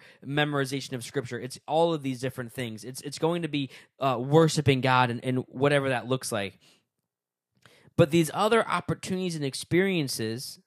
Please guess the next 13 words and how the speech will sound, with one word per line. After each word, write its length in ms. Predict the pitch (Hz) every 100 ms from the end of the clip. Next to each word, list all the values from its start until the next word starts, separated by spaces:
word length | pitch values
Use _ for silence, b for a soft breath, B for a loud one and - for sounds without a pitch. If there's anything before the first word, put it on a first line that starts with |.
| _ _ _ _ _ _ _ _ _ _ _ _
they 180 | 156 151
will 260 | 156 220
shift, 560 | - - - - - - _ _ _ _ 147
and 200 | 151 156
they 80 |
will 160 | 185 214
provide 500 | 190 147 143 131 117
new 180 | 131 135
areas 580 | 123 127 117 113 110 - b b _
of 280 | 123 113 120
growth. 500 | 120 101 - - _ _ _ _ _ _ _ _ -
And 160 | 160
so 480 | 156 170 151 147 143